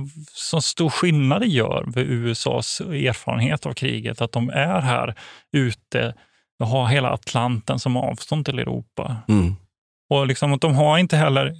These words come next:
Speaker 1: eh, under första världskriget så blev ju ändå britterna bombade av tyska bombplan. De hade erfarenheten av det här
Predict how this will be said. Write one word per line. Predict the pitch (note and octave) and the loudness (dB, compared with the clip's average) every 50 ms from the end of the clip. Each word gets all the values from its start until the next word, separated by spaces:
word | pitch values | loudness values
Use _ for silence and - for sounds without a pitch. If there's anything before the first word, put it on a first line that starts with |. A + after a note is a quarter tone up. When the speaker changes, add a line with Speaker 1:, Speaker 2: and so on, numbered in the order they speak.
| - D3 | -2 0
Speaker 1:
eh, | C#3 C#3 F3 E3+ D3 | 0 0 0 0 2
under | C#3+ D3 C#3+ | 2 2 2
första | - - D3+ - - | 2 0 0 0 2
världskriget | C#3+ D#3 D3+ C#3 - - D3+ C#3+ C#3 B2+ | 2 2 2 0 0 -2 -2 -2 -2 -2
så | - C#3 | -2 -2
blev | B2+ B2 C3+ C3+ C#3+ C#3 | -2 0 2 2 2 2
ju | E3+ F3 F3 E3+ | 0 0 2 2
ändå | D#3+ D3 C3+ B2 | 4 2 2 2
britterna | A#2 B2+ A#2+ - _ - B2+ A#2 A2 | 2 0 -2 -2 _ -4 -2 -2 -2
bombade | G#2 C3+ C3+ C3 A#2 G#2+ G#2 G#2+ - - A#2 A#2+ | -2 -2 0 0 0 0 0 0 -2 -2 -2 0
av | A#2+ A#2+ B2 B2 A2+ | 0 -2 -2 -2 -2
tyska | - C3 A#2+ - - - - - B2+ C3 C3+ B2 - - - - - - - _ - | -2 -2 -2 -2 -4 -4 -4 -4 -2 -4 -4 -6 -10 -14 -20 -20 -20 -20 -12 _ -2
bombplan. | A#2 A#2+ A#2 A2+ A2 G#2+ G2+ - - B2+ C3 - C3+ C3+ B2 | 0 0 2 2 0 -2 -2 -4 -4 -4 -4 -2 -2 -2 0
De | C3 C#3+ | 2 2
hade | D3+ D3+ C#3+ C#3+ | 4 4 2 2
erfarenheten | D3+ D#3+ E3 D#3 C#3 B2+ - - C3 B2 A#2 B2+ C#3 C#3 B2+ - D#3 D3 | 2 4 4 4 2 2 0 2 2 4 4 4 2 2 0 0 0 2
av | C3 B2+ C#3+ D3 C#3+ | 2 2 2 2 2
det | D3 | 2
här | A#2+ | 4